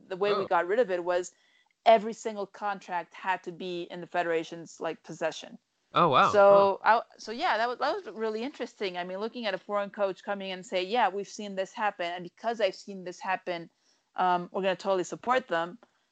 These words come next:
Speaker 1: Um, that was really interesting. I mean, I really don't think Pumas ac-, will actually <laughs> allow him to do anything because we know Pumas is kinda strict when it comes to those kinds of things. But it was still interesting to see, um, a coach come in and say, "This has happened somewhere else,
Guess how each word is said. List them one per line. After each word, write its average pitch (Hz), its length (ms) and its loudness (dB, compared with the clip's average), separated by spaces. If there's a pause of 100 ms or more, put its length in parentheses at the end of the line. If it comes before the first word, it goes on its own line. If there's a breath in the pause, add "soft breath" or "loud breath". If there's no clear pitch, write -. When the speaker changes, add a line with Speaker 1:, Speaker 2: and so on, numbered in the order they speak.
(120)
Speaker 1:
Um, 180 240 0
that 240 120 8
was 269 80 2
really 202 200 0
interesting. 226 340 -8
I 175 80 -4
mean, 202 180 -8
I 196 60 0
really 226 240 2
don't 190 180 -6
think 190 200 -10
Pumas 185 360 -6
ac-, 185 140 -2
will 180 160 0
actually 180 300 0
<laughs> 185 60 4
allow 202 200 6
him 254 240 4
to 202 140 -4
do 196 240 -14
anything 175 400 -14
because 170 500 -10
we 185 120 -6
know 180 140 -4
Pumas 180 240 -8
is 170 80 -10
kinda 165 200 -10
strict - 280 -8
when 185 140 -6
it 160 100 -12
comes 170 200 -10
to 180 60 -10
those 165 180 -8
kinds 165 200 -12
of 160 80 -14
things. 165 300 -14 (480)
But 214 100 6
it 226 80 10
was 214 120 4
still 226 200 -4
interesting 190 540 -8
to 175 80 -10
see, 180 560 0
um, 170 360 -2 (120)
a 175 80 -6
coach 196 320 0
come 185 160 -6
in 175 100 -4
and 170 80 -8
say, 175 220 -2
"This 190 200 -2
has 185 120 -12
happened 175 320 -4
somewhere 170 300 -6
else, 175 360 0